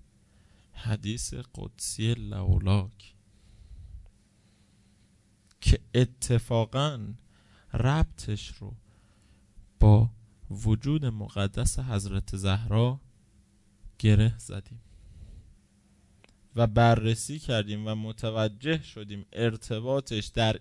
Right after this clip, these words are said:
این حد هست که ما می‌تونیم مرز حق و باطل رو تشخیص بدیم. به واسطهٔ کی؟ به واسطهٔ حضرت زهرا.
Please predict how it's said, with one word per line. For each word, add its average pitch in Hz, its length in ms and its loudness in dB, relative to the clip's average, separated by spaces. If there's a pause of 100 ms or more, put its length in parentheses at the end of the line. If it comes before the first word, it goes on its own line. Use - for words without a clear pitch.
این 165 240 -4
حد 101 300 -8
هست - 460 -12 (1400)
که - 160 -6
ما 127 160 0
می‌تونیم 135 600 -6 (520)
مرز 123 840 -4
حق 113 560 -12
و 110 80 -8
باطل 104 560 -10
رو 135 380 -12 (800)
تشخیص - 640 2
بدیم. 98 380 -2
به 101 120 4
واسطهٔ 107 640 0
کی؟ 180 500 0 (760)
به 98 80 -10
واسطهٔ 98 580 -8
حضرت 92 520 -10
زهرا. 110 400 -14